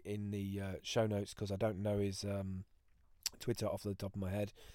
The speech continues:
And we've also got Daily as well, which I, I think it's Day Lou, so Day L E E double O, but I will put both of those guys in there. Come and check out our show. Come and hang out. Sit in the chat room. Your feedback is much appreciated.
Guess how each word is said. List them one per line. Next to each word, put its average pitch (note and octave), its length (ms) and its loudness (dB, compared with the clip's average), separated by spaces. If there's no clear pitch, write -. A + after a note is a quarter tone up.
And G#2+ 100 -2
we've A2+ 100 4
also A#2+ 260 4
got G#2+ 240 2
Daily G#2+ 320 6
as G2 160 0
well, G2+ 220 4
which G2 280 -2
I, D#3 140 -2
I - 60 8
think C3 200 0
it's - 60 -8
Day B2 260 10
Lou, G#2+ 240 6
so G2+ 240 -2
Day A2+ 400 8
L A#2 200 4
E A2 200 2
E G#2 300 4
double G2+ 180 2
O, G2+ 320 4
but A2+ 120 4
I A2 40 12
will A2+ 120 8
put - 200 12
both A#2 240 4
of G#2+ 60 2
those G2+ 160 2
guys F#2+ 260 -2
in G2 100 -2
there. G2 220 -2
Come E3+ 140 10
and F#3+ 80 8
check G3 180 6
out D#3 120 12
our C3 100 10
show. C3+ 240 8
Come C#3 160 -2
and C#3+ 80 0
hang C#3+ 220 4
out. A#2+ 200 8
Sit B2 160 0
in A#2+ 60 -2
the B2 80 2
chat A2+ 240 4
room. G#2 320 4
Your B2 180 8
feedback C3 640 2
is A2 140 -2
much A2+ 180 -2
appreciated. G2+ 680 2